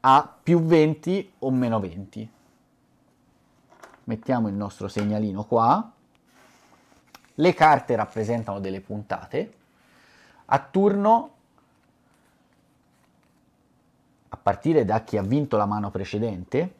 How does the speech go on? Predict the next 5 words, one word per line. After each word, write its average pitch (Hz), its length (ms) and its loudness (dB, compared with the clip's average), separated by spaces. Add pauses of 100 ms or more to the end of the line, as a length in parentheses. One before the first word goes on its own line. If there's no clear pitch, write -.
(1400)
si - 460 -4 (960)
gioca 170 640 4 (320)
un'apertura 147 1040 2
in 113 180 -4
chiaro 87 480 -8